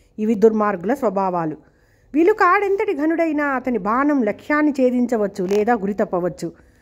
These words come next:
కానీ నేర్పరి నీతి, చాకచక్యం శత్రువుని రాజ్యంతో పాటు రాజును కూడా హరిస్తుంది. సునిశిత బుద్ధితో యోచించి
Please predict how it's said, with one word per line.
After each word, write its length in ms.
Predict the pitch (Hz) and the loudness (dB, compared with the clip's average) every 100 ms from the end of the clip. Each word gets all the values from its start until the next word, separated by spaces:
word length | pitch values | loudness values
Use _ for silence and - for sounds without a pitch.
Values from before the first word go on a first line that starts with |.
| _ _ - | _ _ -6
కానీ 420 | 196 202 240 453 480 - _ - | -2 2 4 2 0 -16 _ -4
నేర్పరి 520 | 214 294 403 427 381 | 4 4 4 2 2
నీతి, 460 | 349 320 294 294 233 | 2 2 0 0 0
చాకచక్యం 800 | 262 269 302 294 302 262 254 190 - _ _ | -2 0 -2 -2 -4 -2 -2 -2 -8 _ _
శత్రువుని 560 | - 269 277 311 285 254 | -2 -2 0 2 4 4
రాజ్యంతో 560 | 233 254 240 262 262 | 2 0 0 0 0
పాటు 260 | 233 233 220 | 0 -2 -2
రాజును 400 | 202 226 240 240 | -2 -2 0 -2
కూడా 240 | 240 208 | 0 0
హరిస్తుంది. 520 | 208 185 165 196 170 156 - _ _ _ _ - | 0 -4 -6 -6 -6 -6 -10 _ _ _ _ 0
సునిశిత 420 | 415 480 480 392 | 4 4 4 2
బుద్ధితో 420 | 285 220 247 254 | 0 -2 2 4
యోచించి 800 | 226 247 269 277 233 269 453 | 4 2 2 -2 -4 0 -2